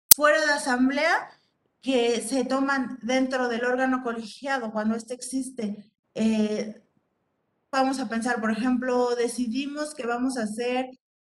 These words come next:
eh, vamos a nombrar un nuevo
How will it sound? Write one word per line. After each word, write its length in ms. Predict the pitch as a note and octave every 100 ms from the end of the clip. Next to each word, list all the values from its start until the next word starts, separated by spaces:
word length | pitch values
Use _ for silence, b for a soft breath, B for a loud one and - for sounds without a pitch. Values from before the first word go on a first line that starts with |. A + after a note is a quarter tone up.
| _ -
eh, 680 | A#3 A3 A3 A3 G#3+ G#3+ G#3+ G#3+ G#3+ G#3+ _ _ _ _ _ _ _ _ _ _ _ _ _ _ _ _ _ -
vamos 260 | C4 C#4 C4+
a 80 |
nombrar 480 | B3 B3 B3+ C4 C4 C4+
un 260 | C4+ C4+
nuevo 1120 | C4+ C4+ C4 C4 B3+ A#3+ A#3 A3 G#3+ G3+ G3